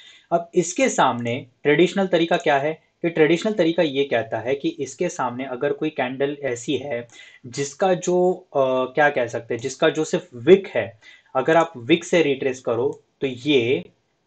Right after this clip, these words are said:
पीछे वाली कैंडल को completely ओवरलैप करनी चाहिए। लेकिन मैं कहता हूँ, आप इसको, इसको ऐसे फॉलो ना करके आप जो मेरा तरीका है, उस हिसाब से फॉलो करो। मेरा तरीका क्या है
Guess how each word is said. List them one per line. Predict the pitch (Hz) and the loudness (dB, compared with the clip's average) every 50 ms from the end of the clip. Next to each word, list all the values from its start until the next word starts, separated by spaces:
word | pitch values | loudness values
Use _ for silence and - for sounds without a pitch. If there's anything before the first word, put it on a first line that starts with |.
| _ _ _ _ _ _ _ _ - | _ _ _ _ _ _ _ _ 0
पीछे | 160 165 175 165 - - 233 214 | 0 0 0 0 2 4 4 6
वाली | 196 170 143 139 143 | 6 6 6 4 2
कैंडल | 139 - 127 117 117 120 127 127 127 | 0 0 -2 -2 0 -2 -2 -2 -2
को | 123 - 120 127 143 143 - 139 | -2 -2 0 0 0 0 -2 -4
completely | 135 131 127 135 151 156 - 180 185 | -4 -4 -4 -4 -4 -4 -2 -2 -2
ओवरलैप | - 143 131 123 120 123 120 123 151 165 165 - - | 0 0 -2 0 0 0 0 2 0 0 0 -2 -2
करनी | 139 131 127 131 127 123 | -2 -2 -2 -2 -6 -4
चाहिए। | 123 123 110 107 104 101 101 101 - _ - - - _ - 135 | -4 -4 -4 -4 -4 -6 -8 -10 -14 _ -20 -20 -20 _ 0 2
लेकिन | 139 139 196 190 180 160 | 2 2 2 0 0 2
मैं | 160 170 180 180 | 2 2 2 2
कहता | - 135 120 117 - 120 | 0 -2 -4 -2 0 0
हूँ, | 127 143 | 2 4
आप | 147 156 156 143 | 4 2 2 0
इसको, | 127 127 - - - 147 | -4 -4 -6 -8 -10 -8
इसको | 139 - - - 175 170 - - | -8 -8 -8 -6 -6 -4 0 0
ऐसे | 127 131 127 - 180 | 0 2 2 0 -2
फॉलो | 175 - 147 135 131 127 120 | -2 0 0 0 0 0 -2
ना | 117 113 117 | -4 -6 -6
करके | 117 - 117 117 - - 139 | -4 -6 -6 -6 -6 -6 -6
आप | 139 - 131 131 - 127 | -4 -2 -4 -4 -4 -6
जो | 120 - 156 | -6 -6 -6
मेरा | 143 123 117 120 135 156 | -4 -4 -2 0 0 0
तरीका | 156 151 127 117 117 113 139 | 0 0 -2 -2 -2 -2 -2
है, | 139 143 | -2 -2
उस | 139 127 - | -4 -6 -6
हिसाब | 131 - 123 117 | -6 -6 -6 -6
से | - 143 | -6 -6
फॉलो | - - 120 110 107 110 | -6 -4 -4 -2 -4 -4
करो। | - 113 110 117 143 151 - _ - - - - _ - | -6 -4 -4 -4 -4 -6 -8 _ -20 -20 -20 -20 _ -6
मेरा | 127 127 135 160 190 | 0 4 6 6 6
तरीका | 196 190 165 143 143 143 143 139 | 6 6 4 2 2 2 0 -2
क्या | - - 120 110 | 0 -2 -4 -4
है | 107 104 113 120 147 165 | -2 -2 -2 -2 -2 -4